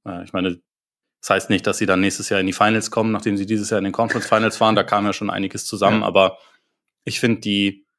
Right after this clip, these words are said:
Speaker 1: die Ansätze recht vielversprechend und jetzt kann man mal gucken, was sie irgendwie sonst noch mit dem, mit dem Kader machen, wie es so weitergeht. Ich hatte auch, äh, bei einem Report gesehen, dass es anscheinend im vierten Jahr eine Teamoption ist. Das steht jetzt bei E S P N aber nicht, deswegen, also wer
Speaker 2: Mhm.
Speaker 1: weiß, ob das stimmt, das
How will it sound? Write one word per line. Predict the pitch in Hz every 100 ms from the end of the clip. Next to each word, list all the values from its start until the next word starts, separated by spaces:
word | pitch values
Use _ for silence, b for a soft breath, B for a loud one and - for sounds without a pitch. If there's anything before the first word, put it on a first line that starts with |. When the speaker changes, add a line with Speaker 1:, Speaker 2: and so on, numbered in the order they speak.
| _ _ _
Speaker 1:
die | 117
Ansätze | 110 143 139 131
recht | 110 104
vielversprechend | 120 110 107 - 101 101
und | 95
jetzt | 90 -
kann | 98
man | 95
mal | 90
gucken, | - 104 98
was | 87
sie | -
irgendwie | 101 92
sonst | 98 101 -
noch |
mit | 95 101
dem, | 101 98 - _ _ _ _
mit | 107
dem | 107
Kader | 98 104 104
machen, | 101 98
wie | 104
es |
so | 104 95
weitergeht. | 98 110 107 107
Ich | -
hatte | 117 120 113
auch, | 104 104 -
äh, | 107 95 95 - _ _ _ _ _ _ _ _ _ _ _ _ -
bei | 104
einem | 101 127
Report | 120 113 123 123 123
gesehen, | 113 117 113
dass | 104
es | 107
anscheinend | 107 95 107 113
im | 117 -
vierten | 117 110 104
Jahr | 104 104
eine | 101 98
Teamoption | - 123 143 139 - 143 147 147
ist. | 165 165 - -
Das | 107
steht | - 110
jetzt | 110 -
bei | 101
E | 107
S | 104
P | -
N | 101 120
aber | 101
nicht, | 92 123 123
deswegen, | - 104 98 98 -
also | 95 92
wer | 92
Speaker 2:
Mhm. |
Speaker 1:
weiß, | 98 110
ob | -
das | 101
stimmt, | - 113 110
das | 98 -